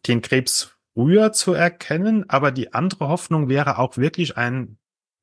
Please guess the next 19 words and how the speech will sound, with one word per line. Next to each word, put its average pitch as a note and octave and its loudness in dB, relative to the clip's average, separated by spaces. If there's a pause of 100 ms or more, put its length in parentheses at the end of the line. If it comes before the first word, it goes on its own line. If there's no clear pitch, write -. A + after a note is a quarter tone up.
(240)
im - -2
optimalen B2 4
Fall D#3+ 2
aus A2 0
meiner D#3 4
Sicht, C3+ -4
ein A#2 0
standardisiertes C3+ 2
Verfahren. D#3 0
Das A#2+ -4
heißt, A#2+ -4
wir A#2 -4
gehen A#2 0
alle, C#3 -2
alle B2+ 0
sechs A#2+ -4
Monate C3+ 0
zum A2+ -6
Schnellcheck, - 0